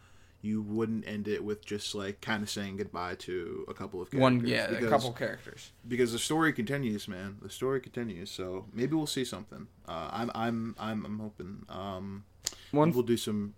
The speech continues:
Speaker 1: Toy Story five fantasy,
Speaker 2: <laughs>
Speaker 1: uh, stuff.
Speaker 2: Well, well, speaking of fantasy kinda stuff, uh, does, I saw an interesting tweet. Kinda had me fucked up in the head. Kinda blew my mind.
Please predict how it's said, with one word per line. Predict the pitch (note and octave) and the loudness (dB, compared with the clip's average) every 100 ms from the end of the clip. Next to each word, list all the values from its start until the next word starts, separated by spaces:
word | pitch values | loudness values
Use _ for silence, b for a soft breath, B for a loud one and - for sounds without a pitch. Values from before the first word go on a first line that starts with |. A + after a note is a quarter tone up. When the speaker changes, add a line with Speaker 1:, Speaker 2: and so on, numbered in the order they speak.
| - | -6
Speaker 1:
Toy | - | 0
Story | G#2+ - G2+ | 0 2 0
five | - G2+ G2 F#2 - | 0 0 0 -6 -14
fantasy, | - G2 G2 - F#2+ F2 | -10 -8 -6 -6 -6 0
Speaker 2:
<laughs> | |
Speaker 1:
uh, | D#3 B2+ B B B B B - | 2 2 B B B B B -20
stuff. | - - G2 - - b b - | -16 -10 -8 -10 -14 b b 6
Speaker 2:
Well, | D3+ D3+ C#3+ | 8 10 8
well, | B2 C#3 | 6 4
speaking | - F3+ E3 D3+ | 4 2 4 2
of | B2+ | 4
fantasy | C3 A#2+ A#2 A#2 | 2 2 2 0
kinda | A#2 A2 A#2 | 0 0 0
stuff, | - G#2 B2 - b b b b - | 2 2 0 -10 b b b b -2
uh, | - C3+ C3 B2+ - - - - | 6 8 8 6 4 -2 -20 -4
does, | C3+ C#3 C3 - - | 4 4 4 0 4
I | D#3 | 6
saw | - G#3+ | 10 10
an | |
interesting | G#3 G#3 A3 - G3+ | 10 6 2 0 2
tweet. | D#3 C#3 - - | 4 2 0 2
Kinda | C#3+ D3 | 6 8
had | F3+ | 8
me | E3+ E3+ | 6 6
fucked | E3+ D#3 D#3 | 8 8 8
up | D#3+ | 6
in | D#3 | 6
the | C#3 | 8
head. | B2 B2 - | 8 6 4
Kinda | - C3+ | 4 6
blew | C#3+ D3+ | 6 8
my | D3+ | 8
mind. | D3 A#2+ A#2 A#2+ | 8 8 8 4